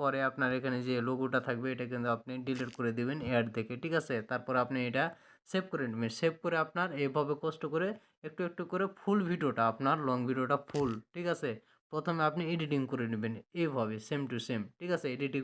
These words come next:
করার পরে আপনার সেই ভিডিওগুলো আবার খণ্ড খণ্ড করে আপনি জোড়া লাগিয়ে দিবেন, ঠিক আছে? জোড়া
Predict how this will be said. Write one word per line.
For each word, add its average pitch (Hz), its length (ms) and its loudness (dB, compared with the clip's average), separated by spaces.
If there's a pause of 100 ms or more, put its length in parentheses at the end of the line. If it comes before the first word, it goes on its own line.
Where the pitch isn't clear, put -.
(120)
করার 151 320 -2
পরে 160 200 0 (480)
আপনার 139 240 -2 (100)
সেই 165 180 -2 (100)
ভিডিওগুলো 170 360 0 (280)
আবার 220 180 10 (120)
খণ্ড 185 180 6 (100)
খণ্ড 175 160 6 (100)
করে 170 200 6
আপনি 160 140 -2 (120)
জোড়া 135 260 6
লাগিয়ে 117 260 0
দিবেন, 110 200 -4 (140)
ঠিক 185 180 -4
আছে? 180 140 -2 (140)
জোড়া 143 180 2